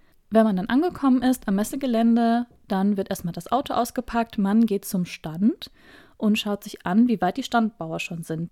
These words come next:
Denn jeder Verlag hat tatsächlich einen eigenen Messestand. Der gehört auch ihnen, den haben sie auch vorher selbst konfiguriert und für die Messe zugeschnitten und mit dem Messebauer auch ausgemacht. Und die sind meistens auch schon eine Woche vorher,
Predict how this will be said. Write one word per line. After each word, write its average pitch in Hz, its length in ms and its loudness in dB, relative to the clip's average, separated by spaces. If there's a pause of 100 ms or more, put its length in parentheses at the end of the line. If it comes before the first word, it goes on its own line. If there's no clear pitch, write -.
(140)
Denn 214 340 4
jeder 269 320 -2
Verlag 208 840 -2
hat 226 280 -4
tatsächlich 220 680 -4
einen 185 260 -2
eigenen 226 400 4
Messestand. 185 800 -6 (140)
Der 175 180 0
gehört 202 440 -4
auch 254 180 -8
ihnen, 254 440 4 (160)
den 190 300 2
haben 196 200 2
sie - 120 -6
auch - 140 -8
vorher 214 720 -2 (100)
selbst - 360 -2
konfiguriert 208 1000 -4 (160)
und 240 480 4 (180)
für 240 100 0
die 240 100 0
Messe 190 260 -2
zugeschnitten 285 840 -4 (200)
und 214 220 2
mit 214 140 0
dem 180 120 0
Messebauer 214 560 -2
auch - 180 -8
ausgemacht. 277 680 -2
Und 196 340 -2
die 233 140 2
sind 220 220 2
meistens 214 480 -2
auch 214 160 -4
schon 208 220 -2
eine 180 160 -2
Woche 196 240 -4
vorher, 247 640 -2